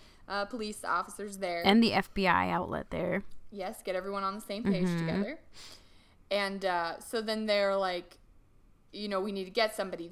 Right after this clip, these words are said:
Speaker 1: there," and she's like, "Well, you need someone on the inside that only, you know, there's a lot of places that only the contestants can go
Speaker 2: Yeah.
Speaker 1: backstage
Speaker 2: I think she
Speaker 1: and
Speaker 2: calls
Speaker 1: stuff like
Speaker 2: them
Speaker 1: that."
Speaker 2: bimbos at this point.
Speaker 1: I think she call-, I thought she called them bikini stuffers.
Speaker 2: Oh,
Speaker 1: I thought
Speaker 2: or was
Speaker 1: that
Speaker 2: it bikini bimbos?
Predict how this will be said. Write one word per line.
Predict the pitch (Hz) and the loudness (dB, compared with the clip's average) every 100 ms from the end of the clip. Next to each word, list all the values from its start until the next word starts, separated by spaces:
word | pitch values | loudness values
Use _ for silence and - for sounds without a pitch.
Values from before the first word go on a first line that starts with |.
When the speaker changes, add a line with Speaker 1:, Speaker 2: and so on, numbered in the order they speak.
| 294 | -4
Speaker 1:
there," | 554 466 403 349 | -2 0 0 0
and | 269 247 | -2 -2
she's | 254 214 | -4 -2
like, | 190 196 | -2 0
"Well, | 208 | 0
you | 226 | 0
need | 339 359 | -2 -2
someone | 294 240 208 | -2 0 0
on | 196 | 0
the | 175 | -2
inside | 196 208 - 269 202 165 175 | -6 -6 2 4 4 2 -2
that | 180 - | -2 -2
only, | 208 220 214 196 - - | -2 -2 -4 -4 -10 -8
you | 208 | -6
know, | 185 | -4
there's | 196 202 | -4 0
a | |
lot | 214 285 330 | 4 4 4
of | |
places | 254 214 208 | 0 -2 -2
that | 202 | -2
only | 196 190 185 | -2 -2 -4
the | 185 | -6
contestants | 208 196 269 - 180 98 - | -8 -4 -4 -4 -8 -14 -16
can | 165 | -10
go | 170 302 | 0 2
Speaker 2:
Yeah. | 196 180 175 180 | 6 6 4 2
Speaker 1:
backstage | 175 175 - | -2 -4 2
Speaker 2:
I | 254 | 6
think | 359 | 8
she | - | 8
Speaker 1:
and | 392 | 8
Speaker 2:
calls | 294 269 | 10 10
Speaker 1:
stuff | 233 | 6
like | 202 | 4
Speaker 2:
them | 190 185 | 4 4
Speaker 1:
that." | 190 | 6
Speaker 2:
bimbos | 202 226 | 4 2
at | - | -4
this | 233 226 | -4 -4
point. | - 240 254 | -2 0 -2
Speaker 1:
I | 359 | -4
think | - 622 | -2 -2
she | - | -4
call-, | - 554 571 | -2 0 2
I | |
thought | 415 587 | 0 -2
she | 587 | -2
called | 508 440 403 | -2 -2 0
them | 254 | -2
bikini | 247 - - 311 269 | -6 -4 0 2 2
stuffers. | 247 - 180 180 170 208 - - - - - _ - - _ - - | 0 -2 -2 -2 -4 -6 -10 -14 -20 -20 -20 _ -20 -20 _ -4 4
Speaker 2:
Oh, | 240 277 285 285 | 8 8 10 8
Speaker 1:
I | 247 | 8
thought | 247 | 10
Speaker 2:
or | |
was | 294 | 10
Speaker 1:
that | 349 - | 8 6
Speaker 2:
it | 339 | 6
bikini | 349 339 294 | 10 12 12
bimbos? | 339 320 196 147 - | 12 12 10 8 2